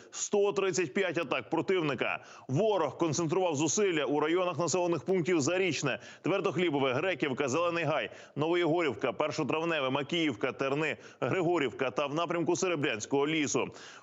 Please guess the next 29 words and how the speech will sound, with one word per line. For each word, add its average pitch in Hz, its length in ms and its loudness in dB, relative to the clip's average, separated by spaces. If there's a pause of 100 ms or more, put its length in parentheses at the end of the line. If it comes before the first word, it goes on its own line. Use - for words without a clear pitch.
(200)
На 196 200 0
Сіверському 190 520 0
напрямку 160 480 0
Сили 214 260 2
оборони 180 340 2
України 175 480 0
відбили 147 360 2
п'ятнадцять 165 560 0
атак 151 360 0
у 160 60 2
районі 165 320 2
Білогорівки. 151 760 2 (280)
На 127 160 0
Краматорському 156 680 0
напрямку 139 440 0
українські 151 640 0
воїни 165 420 2
відбили 143 380 2
вісімдесят 160 640 0
вісім 165 320 0
атак. 143 340 0 (320)
Найбільш 151 420 0
активним 170 480 0
ворог 175 380 4
був 135 260 2
у 143 80 2
районах 156 400 0
Білої 185 360 4
Гори, 156 360 2